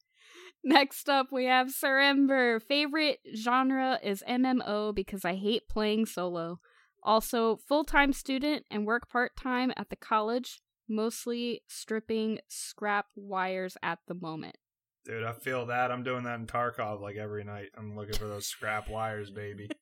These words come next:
Speaker 1: <laughs>
Speaker 2: Looting, zooting.
Speaker 1: I don't
Speaker 2: They
Speaker 1: know
Speaker 2: sell
Speaker 1: if
Speaker 2: for,
Speaker 1: it's
Speaker 2: like,
Speaker 1: the,
Speaker 2: nine.
Speaker 1: I don't know if it's
Speaker 2: Sell for,
Speaker 1: exactly the same. <laughs>
Speaker 2: they sell for, like, nine K on the flea market.
Speaker 1: Oh.
Speaker 2: Yeah. Solid.
Speaker 1: All right, next
Speaker 2: But
Speaker 1: up we
Speaker 2: full-time student, enjoy it.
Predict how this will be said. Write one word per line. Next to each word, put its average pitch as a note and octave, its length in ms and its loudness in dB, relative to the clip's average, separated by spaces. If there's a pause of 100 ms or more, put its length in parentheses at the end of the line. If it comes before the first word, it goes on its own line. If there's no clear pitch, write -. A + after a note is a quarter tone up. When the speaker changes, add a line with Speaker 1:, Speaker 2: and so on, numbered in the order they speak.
Speaker 1:
<laughs> - 180 -20
Speaker 2:
Looting, A#2+ 560 -8
zooting. B2 500 -6
Speaker 1:
I A3+ 140 8
don't C4 180 6
Speaker 2:
They B3 60 2
Speaker 1:
know A#3+ 60 6
Speaker 2:
sell - 40 6
Speaker 1:
if - 60 -4
Speaker 2:
for, B3 60 4
Speaker 1:
it's A#3+ 100 2
Speaker 2:
like, A#3 80 2
Speaker 1:
the, A3 140 4
Speaker 2:
nine. - 280 -4
Speaker 1:
I C4+ 80 4
don't C4 160 8
know A#3+ 80 8
if A3+ 100 0
it's G3+ 140 0
Speaker 2:
Sell D3+ 140 0
for, A3+ 80 4
Speaker 1:
exactly G#3 340 6
the F3 100 -8
same. G#3 360 0 (320)
<laughs> - 340 -8
Speaker 2:
they D#3+ 80 -2
sell E3 260 10
for, D#3+ 120 4
like, D3 180 8
nine C#3+ 260 8
K C3+ 220 10
on C3 120 6
the A#2+ 100 -2
flea C3 240 0
market. A#2 460 -2 (220)
Speaker 1:
Oh. G#3+ 440 -2 (480)
Speaker 2:
Yeah. C#4 220 0 (640)
Solid. F#3 420 0 (540)
Speaker 1:
All F#3+ 40 -10
right, B3 400 -8
next G#3 280 -8
Speaker 2:
But F#3 140 6
Speaker 1:
up - 40 -6
we B3+ 60 0
Speaker 2:
full-time E3+ 280 0
student, C#3+ 320 -2
enjoy A2+ 280 -6
it. F#2 80 -10